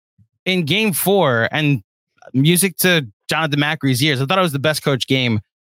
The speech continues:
of Tibbs' tenure with the Knicks. That fourth quarter where he wrote out the lineup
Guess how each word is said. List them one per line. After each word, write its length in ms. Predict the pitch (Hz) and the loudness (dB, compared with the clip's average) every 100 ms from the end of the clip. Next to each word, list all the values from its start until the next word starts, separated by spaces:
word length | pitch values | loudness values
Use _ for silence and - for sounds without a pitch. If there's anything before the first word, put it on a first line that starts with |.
| - | -8
of 120 | 123 | -4
Tibbs' 240 | 143 117 | -2 -2
tenure 460 | - 123 113 98 131 - | 0 0 2 0 -2 -2
with 160 | 117 | -2
the 80 | 117 | 2
Knicks. 300 | 107 92 - | 0 0 -2
That 200 | 139 160 | -4 -2
fourth 300 | - 185 175 | 0 0 0
quarter 520 | - 160 156 123 107 - _ _ _ | 0 2 2 2 0 -6 _ _ _
where 140 | - 127 | -2 0
he 500 | 123 127 123 113 107 | 2 2 2 2 0
wrote 320 | 123 139 170 175 | -2 0 0 0
out 200 | 170 - | -2 -2
the 80 | |
lineup 520 | 165 147 147 143 139 | 0 0 2 0 -2